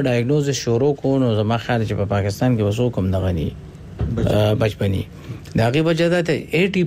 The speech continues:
Speaker 1: پرسنټ دغه چې کوم دی، زمونږ، آ، ډینګي دا اسیمپټومیټک کیریر دی. په ټوینټي پرسنټ کې مونږ ته دا شیزونه مخې ته راځي.
Speaker 2: اسیمپټومیټک کیریر مطلب ښکاري نه، خو پکې
Speaker 1: آه، ښکاري نه، هغه کې هیڅ قسمه سیمپټمز نه.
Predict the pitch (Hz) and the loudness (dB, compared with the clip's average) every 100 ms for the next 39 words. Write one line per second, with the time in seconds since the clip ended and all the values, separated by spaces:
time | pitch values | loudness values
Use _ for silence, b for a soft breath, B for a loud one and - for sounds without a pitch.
0 | 135 123 - 135 131 117 117 127 113 - | 0 -2 0 0 2 2 0 -2 -4 -2
1 | 110 113 113 107 113 110 107 127 - - | 0 2 2 2 2 4 2 0 -6 -16
2 | - - 98 101 120 120 110 110 110 - | -10 -2 0 2 4 4 4 2 2 -2
3 | - - - - 156 135 - 110 113 110 | -8 -16 -8 0 2 2 0 0 0 0
4 | 104 104 98 101 90 73 67 - - - | 0 -2 -2 -2 0 0 -2 -4 -8 -12
5 | - B B B - 117 202 214 175 170 | -16 B B B -2 2 2 2 2 0
6 | 131 151 143 131 131 123 117 120 - 117 | 0 0 0 2 2 2 0 0 -2 0
7 | 110 110 110 - 101 104 139 101 120 113 | 0 2 0 0 -2 0 2 2 2 2
8 | - 123 123 139 127 117 139 - 143 147 | 2 2 0 2 2 2 0 0 2 2
9 | 131 143 127 110 135 147 135 - - 170 | 2 2 0 0 0 2 0 -2 0 2
10 | 156 147 160 151 160 165 208 196 - 180 | 2 2 2 2 0 0 0 0 -2 -2
11 | 131 120 127 110 120 113 101 98 98 | 0 -2 0 0 -2 -2 0 -2 -2